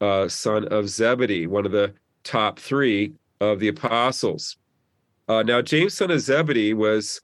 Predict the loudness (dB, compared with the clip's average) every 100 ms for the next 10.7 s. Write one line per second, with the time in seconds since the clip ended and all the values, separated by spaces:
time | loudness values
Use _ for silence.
0 | _ _ _ -2 -2 0 0 0 0 2
1 | 2 2 0 -6 -18 _ _ _ _ -6
2 | 0 2 4 2 2 2 2 2 0 0
3 | 0 -2 -2 -2 0 -2 -2 -4 -2 -2
4 | -2 -2 -2 0 -2 -6 _ _ _ _
5 | _ -4 0 2 2 -2 -10 -18 _ _
6 | -8 0 2 4 2 0 0 0 2 2
7 | 0 -2 -2 0 0 0 0 -2 0 0
8 | -2 -4 -2 -2 0 0 0 -2 -2 0
9 | 0 -2 -6 -4 -2 0 -4 -2 -2 0
10 | -4 -2 0 2 0 -4 -12